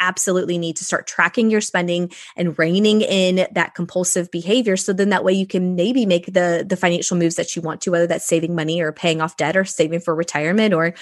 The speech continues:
you know, whatever big plans you have. Maybe your plan is to travel the world. Well, it's gonna take money to do that. So how are you going to fund that? And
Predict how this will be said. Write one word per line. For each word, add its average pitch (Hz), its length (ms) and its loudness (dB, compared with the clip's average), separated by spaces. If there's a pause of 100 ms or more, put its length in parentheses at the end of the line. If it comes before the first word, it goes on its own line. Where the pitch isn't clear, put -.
(280)
you 226 60 4
know, 233 80 8
whatever 226 340 4
big 190 240 0
plans 165 280 -4
you 165 80 -6
have. 160 200 -2
Maybe 180 300 -2
your 269 240 0
plan 254 240 0
is 254 140 -2
to 240 80 -10
travel 240 300 0
the 214 120 0
world. 185 420 2
Well, 180 300 -2
it's 220 140 -6
gonna 247 200 0
take 233 220 -4
money 208 240 2
to 185 100 0
do 233 220 0
that. 147 220 -4
So 208 120 -4
how 196 260 -4
are 208 80 0
you 208 180 -2
going 180 220 -2
to 165 80 -6
fund 190 300 -2
that? - 220 -10 (340)
And 196 320 2